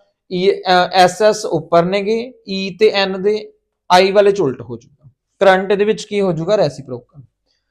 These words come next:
Current inversely proportional to the number of turns and induced E M F। So these are the very important formulas for alternating current। I hope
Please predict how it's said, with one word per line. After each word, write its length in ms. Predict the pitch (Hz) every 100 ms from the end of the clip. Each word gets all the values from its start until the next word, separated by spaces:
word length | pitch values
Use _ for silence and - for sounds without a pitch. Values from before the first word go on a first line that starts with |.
| _ -
Current 240 | 196 196 214
inversely 340 | 196 175 185 214
proportional 500 | 196 196 190 202 202
to 400 | 214 _ _ 196
the 80 | 190
number 220 | 180 170 185
of 60 | 190
turns 400 | 196 175 190 190
and 300 | 180 165 196 226 - _ _ _ _ _ 175
induced 380 | 165 175 185 170
E 240 | - 156 131
M 120 | 123
F। 80 | 120 _ _ _ -
So 160 | 240
these 480 | 175 - 180 233 233
are 200 | 202 165
the 140 | 156 160 156
very 180 | 160 -
important 380 | 156 151 139 147
formulas 500 | 151 147 139 147 143 -
for 100 | 147
alternating 580 | 139 131 135 135 127 139
current। 380 | 143 147 175 180
I 60 | 165
hope 420 | 160 151 165 170